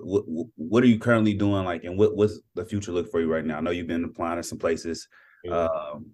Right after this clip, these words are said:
Speaker 1: so we, we, we wish you the best on that, but what's, what's next for you?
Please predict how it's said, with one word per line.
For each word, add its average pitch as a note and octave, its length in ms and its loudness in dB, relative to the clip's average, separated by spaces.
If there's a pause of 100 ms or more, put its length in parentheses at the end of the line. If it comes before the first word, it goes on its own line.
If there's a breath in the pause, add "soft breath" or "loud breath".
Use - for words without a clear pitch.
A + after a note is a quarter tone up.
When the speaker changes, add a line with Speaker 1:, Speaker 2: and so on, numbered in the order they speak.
(100)
Speaker 1:
so D#2+ 200 -2
we, E2+ 200 -6
we, F2+ 160 -4
we F2+ 160 -6
wish F2+ 200 -4
you F#2 80 -4
the F2 80 -4
best F2+ 280 2
on E2+ 80 -2
that, F2 140 0
but E2 100 -2
what's, G#2+ 220 6
what's G#2 220 0
next G2 200 0
for D#2 140 -8
you? D2 200 -10